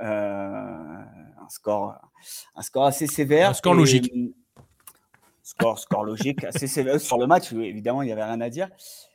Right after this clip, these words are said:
Speaker 1: Et donc, euh, Carlos Queiroz, euh, est, est, euh, bah, quitte son poste.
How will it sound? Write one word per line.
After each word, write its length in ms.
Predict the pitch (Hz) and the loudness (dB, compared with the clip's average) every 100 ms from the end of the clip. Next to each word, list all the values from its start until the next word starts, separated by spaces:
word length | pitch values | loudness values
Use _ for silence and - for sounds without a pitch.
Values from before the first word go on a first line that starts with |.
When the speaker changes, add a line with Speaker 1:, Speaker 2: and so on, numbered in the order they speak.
| _ _ _ _ | _ _ _ _
Speaker 1:
Et 580 | 170 170 165 165 156 151 | 2 2 4 2 2 0
donc, 260 | 143 147 156 | 0 2 2
euh, 80 | |
Carlos 300 | 151 147 151 | 4 4 2
Queiroz, 580 | 151 - 147 165 180 - | 0 2 4 4 0 -2
euh, 160 | 143 139 | -2 0
est, 480 | 139 135 131 123 - | 0 0 -2 -6 -8
est, 280 | 131 120 113 | -4 -2 0
euh, 580 | 110 104 104 104 101 101 | -2 -2 -6 -8 -12 -14
bah, 220 | 104 98 | -12 -12
quitte 180 | - 135 | -12 -14
son 160 | - 123 | -10 -6
poste. 380 | 131 143 - | -4 -4 -6